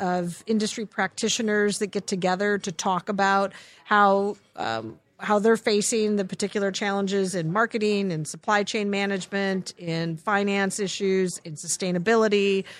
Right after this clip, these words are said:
um, food and nutrition. All of those groups come together to have those conversations about best practices, uh, within the industry, which is great. And then we do a lot of work, um, for our members in helping them see,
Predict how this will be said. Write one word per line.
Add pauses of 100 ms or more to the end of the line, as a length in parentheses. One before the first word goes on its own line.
(340)
um,
food
and
nutrition.
All
of
those
groups
come
together
to
have
those
conversations
about
best
practices, (380)
uh,
within
the
industry,
which
is
great. (260)
And
then
we
do
a
lot
of
work,
um,
for
our
members
in (300)
helping
them
see,